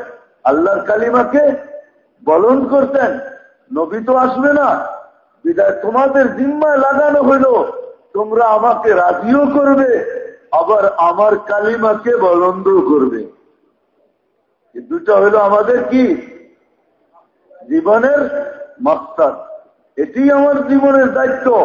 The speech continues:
বলে, "এখন মেরে দোস্ত, যদি আল্লাহকে রাজি করতে চাই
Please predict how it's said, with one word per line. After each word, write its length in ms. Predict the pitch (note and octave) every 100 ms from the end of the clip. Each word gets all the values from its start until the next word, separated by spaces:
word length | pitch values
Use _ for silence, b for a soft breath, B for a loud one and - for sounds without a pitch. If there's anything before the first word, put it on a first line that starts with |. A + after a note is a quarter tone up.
| - - - - _ _ _ _ _ _ _ _ _ _ _ _ -
বলে, 140 | C#3+
"এখন 360 | E3 F3 G#3+ G3
মেরে 280 | G3 G3 F3
দোস্ত, 600 | G3 G#3+ G#3 A#3+ A3+ G3
যদি 220 | G3+ G3+
আল্লাহকে 500 | F#3+ G3 G#3+ A3 G3+
রাজি 380 | F#3+ G3 F#3+ B3+
করতে 360 | C4+ C4 - B3
চাই 340 | A3+ G3 D3+